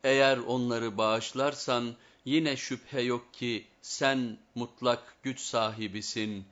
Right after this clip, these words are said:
hüküm ve hikmet sahibisin. Allah şöyle diyecek: "Bugün doğrulara,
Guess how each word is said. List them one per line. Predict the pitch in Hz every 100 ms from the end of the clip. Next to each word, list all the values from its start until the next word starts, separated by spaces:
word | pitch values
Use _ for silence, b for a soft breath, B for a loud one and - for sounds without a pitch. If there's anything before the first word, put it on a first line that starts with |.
| b b b
hüküm | 127 123 139 131 110 101
ve | 107 104
hikmet | 104 - 113 110
sahibisin. | - 98 87 82 82 85 - 90 82 80 _ _ _ _ _ _ _ _ -
Allah | 139 143 156 156 147 -
şöyle | - - 120 117 113
diyecek: | 95 95 87 92 82 - _ _ b b b b
"Bugün | 117 147 160 165 170 160 160 b b 107
doğrulara, | 131 131 131 131 123 113 110 123